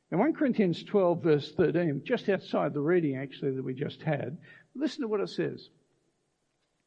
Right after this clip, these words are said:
"For we were all baptized by one Spirit, so as to form one body. Whether Jews or Gentiles, slaves or free, we're all given the one Spirit to drink."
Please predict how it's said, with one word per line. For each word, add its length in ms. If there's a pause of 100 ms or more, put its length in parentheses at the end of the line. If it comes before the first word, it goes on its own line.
(640)
"For 120
we 120
were 100
all 380
baptized 880
by 240
one 300
Spirit, 540 (880)
so 220
as 200
to 100
form 440
one 300
body. 380 (400)
Whether 240
Jews 340
or 140
Gentiles, 640
slaves 480
or 100
free, 540 (420)
we're 280
all 180
given 480 (120)
the 60
one 360
Spirit 640 (600)
to 100
drink." 500